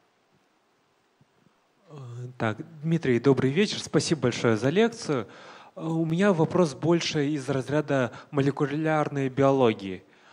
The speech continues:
Вот, э, в процессе трансляции у нас есть специальная, как бы так, логистическая система в виде транспортной Р Н К,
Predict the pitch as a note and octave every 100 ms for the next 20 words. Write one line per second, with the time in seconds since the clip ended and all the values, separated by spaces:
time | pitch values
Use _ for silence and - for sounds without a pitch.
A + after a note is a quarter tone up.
0 | - - C3+ D#3 D#3+ - D#3+ D3 C#3+ C#3+
1 | C3+ D#3 D3+ F3+ E3 - E3+ - C#4+ -
2 | D3 D#3 G3 F3+ D3+ - - F#3+ G3 F3+
3 | D#3+ C#3 C#3 B2 B2+ B2+ A#2+ - D3+ D3
4 | D3+ - G#3+ - - D#3+ D3+ - G3 G3
5 | C#3 C#3+ E3 D3+ B2+ - D#3 D#3 C#3+ C#3+
6 | C#3 C3+ C3+ - G#2+